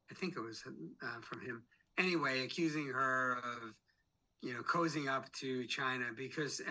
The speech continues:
as governor of South Carolina and as every governor in the United <laughs> States, you know, they sought,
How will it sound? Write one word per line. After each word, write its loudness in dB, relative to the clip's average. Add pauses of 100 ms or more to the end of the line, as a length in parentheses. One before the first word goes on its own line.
(120)
as -6
governor 4
of -6 (220)
South 0
Carolina 2 (440)
and -2
as -2
every 2
governor 2
in -6
the -8
United -2
<laughs> -4
States, -2 (320)
you 0
know, 2
they 0
sought, 4